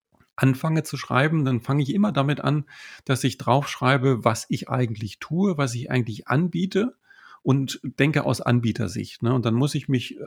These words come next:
aktiv dazu zwingen zu sagen, "So, hast du hingeschrieben? Okay, jetzt mach mal den Schritt und setz dich mal in den anderen Stuhl. Guck mal, wie das aus Kundenseite aussieht." Und auf einmal,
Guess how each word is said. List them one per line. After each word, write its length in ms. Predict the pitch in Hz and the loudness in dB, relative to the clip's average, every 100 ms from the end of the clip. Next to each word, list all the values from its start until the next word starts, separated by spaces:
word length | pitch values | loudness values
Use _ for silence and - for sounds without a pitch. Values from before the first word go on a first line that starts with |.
| - | -4
aktiv 480 | 127 - - 170 208 | -4 -4 -4 -2 -2
dazu 260 | 147 - 113 | -4 -4 -8
zwingen 400 | - 127 175 175 | -2 0 2 0
zu 120 | 151 | -2
sagen, 300 | 147 147 135 | -2 -2 -2
"So, 300 | 117 98 - _ _ - _ - | -2 -2 -6 _ _ -20 _ -2
hast 220 | 117 - | 0 2
du 40 | |
hingeschrieben? 580 | 110 175 185 165 170 160 | 2 2 0 0 0 0
Okay, 300 | 127 - 127 | -4 -4 -4
jetzt 260 | 123 131 - | -2 -4 0
mach 160 | 135 | -2
mal 140 | 135 120 | 0 0
den 160 | 113 | 0
Schritt 380 | 113 - 185 - - | -2 -2 -2 -2 -4
und 140 | 127 | -2
setz 240 | 135 131 | -2 -4
dich 180 | - 120 | -12 -6
mal 220 | 131 127 139 | -2 0 0
in 100 | 127 | 0
den 120 | 123 | 2
anderen 300 | 120 123 107 | 4 4 4
Stuhl. 400 | - - - - _ _ _ - _ | 0 -8 -10 -10 _ _ _ -20 _
Guck 220 | - 156 | -2 0
mal, 220 | 147 139 127 | 2 2 2
wie 60 | |
das 180 | 127 120 | 0 0
aus 220 | 123 - | -4 -2
Kundenseite 600 | - 156 139 104 104 - | 2 4 4 2 0 -2
aussieht." 460 | - 113 - - - | -6 -6 -8 -12 -12
Und 140 | - | -10
auf 120 | 120 - | -10 -4
einmal, 480 | 123 156 160 180 | -2 0 0 0